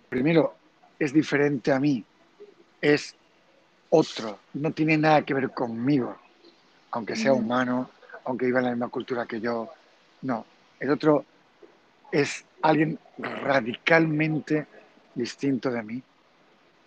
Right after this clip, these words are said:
Speaker 1: Y el otro, por lo tanto, quiere lo mismo que yo, es decir, sobrevivir, tener más cosas,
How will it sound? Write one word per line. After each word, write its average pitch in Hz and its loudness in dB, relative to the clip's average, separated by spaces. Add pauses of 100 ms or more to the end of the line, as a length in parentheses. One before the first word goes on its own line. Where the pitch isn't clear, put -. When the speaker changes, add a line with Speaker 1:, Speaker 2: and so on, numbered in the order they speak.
(1000)
Speaker 1:
Y 127 4
el 160 10
otro, 180 6 (140)
por 151 2
lo 139 0
tanto, 190 4
quiere 156 2
lo 156 4
mismo 151 0
que 131 -4
yo, 170 4 (280)
es 135 -2
decir, 135 -2 (1120)
sobrevivir, 139 4 (1400)
tener 135 0
más 143 -2
cosas, 123 -4